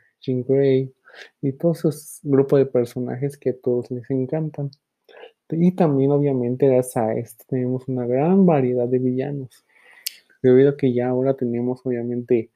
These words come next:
villanos como el Doctor Doom, Loki, Thanos. También tenemos a personajes como Dormammu por parte del Doctor Strange,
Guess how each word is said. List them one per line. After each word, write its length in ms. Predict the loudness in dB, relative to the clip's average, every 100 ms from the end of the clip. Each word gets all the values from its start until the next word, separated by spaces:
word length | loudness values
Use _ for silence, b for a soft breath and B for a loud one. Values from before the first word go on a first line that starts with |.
| b b b b
villanos 220 | -4 -4
como 200 | -4 -6
el 80 | -4
Doctor 440 | -6 _ -4 -2 2
Doom, 440 | 2 2 0 -4 _ _
Loki, 680 | -2 2 2 0 -2 -6 -6 _
Thanos. 800 | -2 0 0 -2 -4 -6 -10 _ _ _ _ _ _ _ B B B
También 220 | -4 -4
tenemos 440 | -2 -2 -2 -4 -8
a 40 |
personajes 680 | -12 -12 -10 -10 -10 -14 -18
como 460 | -10 -6 -4 -4 -4
Dormammu 580 | -2 0 0 2 0
por 220 | -2 -6 -4
parte 280 | -4 -2
del 280 | -2 -2 -4
Doctor 340 | -8 -6 -6 -6
Strange, 720 | -8 -4 0 2 0 -4